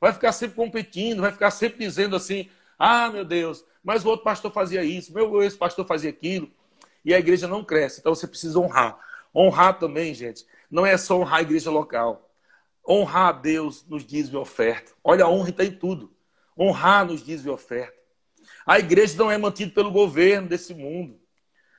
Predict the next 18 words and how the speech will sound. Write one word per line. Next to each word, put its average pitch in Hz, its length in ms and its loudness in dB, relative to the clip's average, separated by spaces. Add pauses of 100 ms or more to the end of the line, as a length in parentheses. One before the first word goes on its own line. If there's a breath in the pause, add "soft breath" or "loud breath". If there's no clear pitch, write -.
A 170 140 4
igreja 190 380 4
é 208 40 -2
mantida 196 600 -4
pelos 214 640 0
fiéis, 185 880 -2 (520)
pelos 202 340 -6
filhos 214 300 -10
de 208 80 -8
Deus 180 400 2
que 175 80 -14
estão 190 200 -4
conectados 190 840 0 (240 soft breath)
nessa 180 260 -6
comunidade, 170 800 -4 (720)
nessa 156 280 -4
igreja 170 320 -2
local. 160 560 0